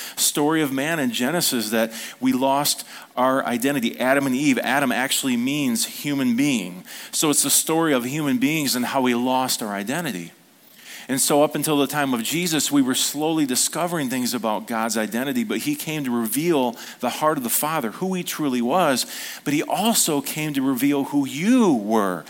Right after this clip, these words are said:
and who I was. Does that make sense?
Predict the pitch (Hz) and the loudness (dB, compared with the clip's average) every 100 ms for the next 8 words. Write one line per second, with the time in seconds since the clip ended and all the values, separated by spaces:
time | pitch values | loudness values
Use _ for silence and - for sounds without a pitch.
0 | - - 131 139 180 - - 208 226 190 | -14 -10 -6 0 2 2 0 2 2 4
1 | 135 92 85 - 127 151 156 156 - 196 | 2 2 -2 -4 -2 -2 -2 0 0 0
2 | 170 110 - | -4 -6 -8